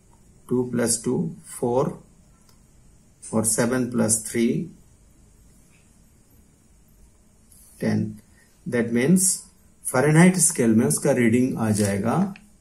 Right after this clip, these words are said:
वन ज़ीरो फ़ोर डिग्री F। ओके,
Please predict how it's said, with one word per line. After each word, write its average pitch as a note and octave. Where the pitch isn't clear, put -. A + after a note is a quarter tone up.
वन C3+
ज़ीरो A#2
फ़ोर B2
डिग्री A2+
F। G#2
ओके, A#2+